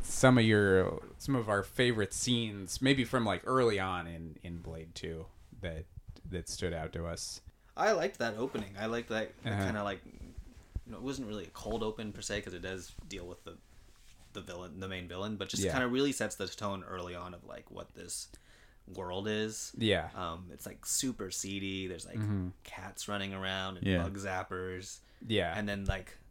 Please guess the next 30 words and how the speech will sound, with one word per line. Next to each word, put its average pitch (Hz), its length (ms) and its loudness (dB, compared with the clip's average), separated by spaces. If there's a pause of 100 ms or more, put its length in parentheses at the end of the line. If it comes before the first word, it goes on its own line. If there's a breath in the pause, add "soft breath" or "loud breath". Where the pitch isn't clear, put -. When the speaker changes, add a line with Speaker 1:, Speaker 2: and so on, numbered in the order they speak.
(360)
Speaker 2:
you 120 80 -8
know, 80 260 -10 (300)
the 104 100 -4
doctors, 104 880 -2
I 92 80 -4
just 92 180 -8
did 92 100 -4
Speaker 1:
In, 117 200 8
Speaker 2:
air, 101 60 2
qu-, 92 180 0
air 110 160 2
quotes, 107 380 0
but - 160 2
Speaker 1:
in 127 160 12
Speaker 2:
the 113 100 4
Speaker 1:
Prague, 107 240 12
Speaker 2:
doctors, 90 220 6
Speaker 1:
right? 92 160 4
Speaker 2:
yeah, 98 240 6
Speaker 1:
Uh, 104 100 0
yeah. 95 600 2
Speaker 2:
um, 87 300 -8
that 104 120 -2
are 98 60 0
actually 92 340 -2
vampires 92 560 0
who 101 80 -6
are 92 80 -6
just, 95 160 -8
like, 92 160 -6